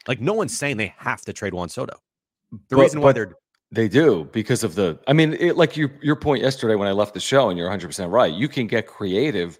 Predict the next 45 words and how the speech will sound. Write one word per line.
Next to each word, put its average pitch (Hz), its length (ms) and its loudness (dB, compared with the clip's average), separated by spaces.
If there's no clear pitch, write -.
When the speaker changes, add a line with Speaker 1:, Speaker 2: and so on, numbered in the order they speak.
Speaker 2:
but 113 120 0
unfortunately, 117 600 -2
there's 104 180 -6
not 113 200 0
that 113 80 0
much 95 220 -6
creativity 110 680 -4
with 90 240 -4
their 85 140 -8
payroll. 120 500 -8
Speaker 1:
No, 139 160 -4
that's 135 280 -4
what 135 100 -4
I 131 60 0
mean 151 220 -2
is, 95 140 -4
like, 101 200 -4
you 151 200 -4
can 185 320 -6
one 135 180 -2
hundred 180 520 -4
percent 120 720 -6
keep 147 240 -6
Juan 123 160 -2
Soto 110 260 -4
if - 120 -8
you 82 80 -8
want, 87 220 -10
but 135 140 -8
then 139 160 -2
that 147 200 -2
means 131 280 -4
you're 127 100 -4
gonna 123 180 -4
have 110 260 -4
to 110 120 -8
get 95 320 -6
as 107 200 -6
creative 123 680 -2
as 90 260 -6
you've 90 220 -10
ever 123 280 -2
gotten 80 540 -4
with 92 280 -6
cr-, - 160 -16